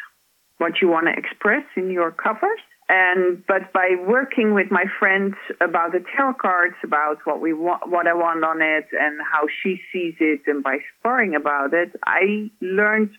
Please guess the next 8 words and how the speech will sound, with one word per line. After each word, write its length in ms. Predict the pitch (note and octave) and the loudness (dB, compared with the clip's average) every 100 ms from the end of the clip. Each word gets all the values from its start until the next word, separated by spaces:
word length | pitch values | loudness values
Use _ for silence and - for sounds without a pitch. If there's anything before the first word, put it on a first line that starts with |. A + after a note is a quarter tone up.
| _ | _
better 420 | E3 F#3 C#4 D#4+ D#4 - | 0 0 2 0 -2 0
to 120 | G#3 | 2
express 560 | F#3+ - - G#3 G3+ G#3 - _ _ _ _ - | 0 -6 -2 2 2 0 -8 _ _ _ _ -2
how 340 | G3+ G3 - - | 0 0 -2 0
I 240 | F3 F3 F#3 | 2 2 0
f-, 460 | - - - - | -2 -10 -14 -12
what 320 | - F3+ F3+ | -4 -2 0
the 80 | F#3 | 0